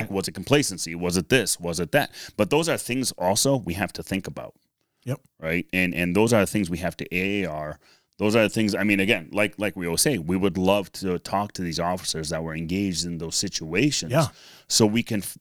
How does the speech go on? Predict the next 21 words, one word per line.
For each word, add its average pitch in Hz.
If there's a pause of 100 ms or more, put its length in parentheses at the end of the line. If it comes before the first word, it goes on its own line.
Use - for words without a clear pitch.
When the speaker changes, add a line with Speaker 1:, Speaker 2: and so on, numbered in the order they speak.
Speaker 2:
dissect -
and 82
figure 92
out. 131 (480)
Because 98
you 101
know 98
what? 127
This, 107 (120)
part 120
of 139
this 127
training 101
that 85
we're 90
putting -
together, 85
uh, 76 (680)
is 95
reality-based 87
training. 78